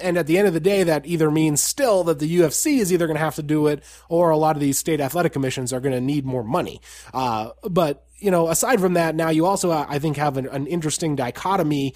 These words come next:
now between Nevada and New Jersey, because Nevada has banned T R T. New, New Jersey has come out and said it won't, uh, ban it, but it is going to continue to, uh,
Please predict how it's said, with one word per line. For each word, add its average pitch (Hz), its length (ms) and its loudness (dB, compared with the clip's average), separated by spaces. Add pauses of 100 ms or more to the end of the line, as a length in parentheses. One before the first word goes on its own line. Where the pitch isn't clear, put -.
(220)
now 143 260 0
between 143 600 -2
Nevada 143 340 0
and 131 100 -2
New 127 120 -2
Jersey, 135 520 0 (300)
because 135 460 0
Nevada 190 440 2
has 151 200 0
banned 220 340 0
T 170 140 0
R 143 100 2
T. 151 380 -2
New, 143 220 -2
New 160 180 4
Jersey 214 320 0
has 165 100 4
come 170 160 -2
out 151 80 0
and 131 100 -4
said 175 200 0
it 120 200 -2
won't, 147 360 0 (360)
uh, 139 260 0
ban 127 320 -2
it, 123 200 -6
but 143 140 -2
it 170 120 4
is 165 140 2
going 160 220 2
to 135 80 -4
continue 156 480 2
to, 135 480 0
uh, 123 280 -4